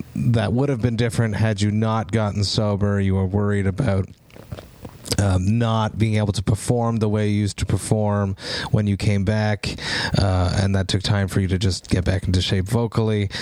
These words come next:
Uh, talk to us about sobriety, taking that decision, stepping away. You also mentioned you own a nightclub, so becoming sober in a nightclub is not easy. So to take us through your sober journey, please.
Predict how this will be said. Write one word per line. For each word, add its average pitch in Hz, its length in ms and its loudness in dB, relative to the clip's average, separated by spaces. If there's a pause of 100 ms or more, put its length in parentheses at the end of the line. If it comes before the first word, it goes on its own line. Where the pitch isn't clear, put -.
(160)
Uh, 107 120 2
talk 135 200 0
to 131 160 0
us 110 120 -2
about 107 260 0
sobriety, 110 720 0
taking 107 320 -2
that 95 160 0
decision, 101 560 0
stepping 101 360 0
away. 110 400 2
You 104 200 2
also 98 220 0
mentioned 101 280 0
you 98 100 2
own 107 200 2
a 92 60 0
nightclub, 110 720 0
so 101 200 0
becoming 101 360 0
sober 101 380 0
in 95 60 2
a 92 60 2
nightclub 101 460 0
is 90 120 0
not 92 180 2
easy. 107 300 2
So 95 300 0 (520)
to 135 100 -4
take 131 220 -2
us 113 160 -2
through 120 120 2
your 101 120 2
sober 101 340 0
journey, 92 300 0
please. - 300 -2